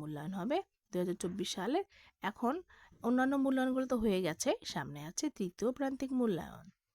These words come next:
কেমন? তো তোমাদের সিলেবাসটা কি হবে? আমি তো এতদিন তোমার বড় আপুদের ভাইয়াদের দিয়েছি, আজকে অনেকেই তোমার বড় ভাইয়া আপুরা আমাকে কমেন্টস করেছে, লিখেছে যে প্রথম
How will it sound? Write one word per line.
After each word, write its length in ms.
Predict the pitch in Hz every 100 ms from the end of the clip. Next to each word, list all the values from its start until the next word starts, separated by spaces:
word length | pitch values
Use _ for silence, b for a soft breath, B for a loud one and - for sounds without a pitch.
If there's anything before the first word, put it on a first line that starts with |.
| _ 208
কেমন? 320 | 285 349 190 185 B B B -
তো 80 | 160
তোমাদের 360 | 220 262 285 294
সিলেবাসটা 500 | 302 285 277 - 262
কি 80 | -
হবে? 240 | 240 226 247 247
আমি 120 | 220
তো 80 | 220
এতদিন 380 | 208 202 190 185 - B B
তোমার 200 | 190 180 170
বড় 160 | 170 196 208 - -
আপুদের 400 | 185 185 185 185
ভাইয়াদের 400 | 196 175 165 175 170
দিয়েছি, 340 | 160 170 - 285
আজকে 360 | 185 - - 294 220
অনেকেই 340 | 196 220 320 311
তোমার 200 | 294 269 240
বড় 120 | 233
ভাইয়া 260 | 226 226 220 208
আপুরা 200 | 196 196
আমাকে 240 | 190 196 202
কমেন্টস 260 | 190 165 -
করেছে, 380 | 170 127 - 202
লিখেছে 460 | 208 165 170 - 240 285
যে 140 | 233 233 B B -
প্রথম 260 | 269 277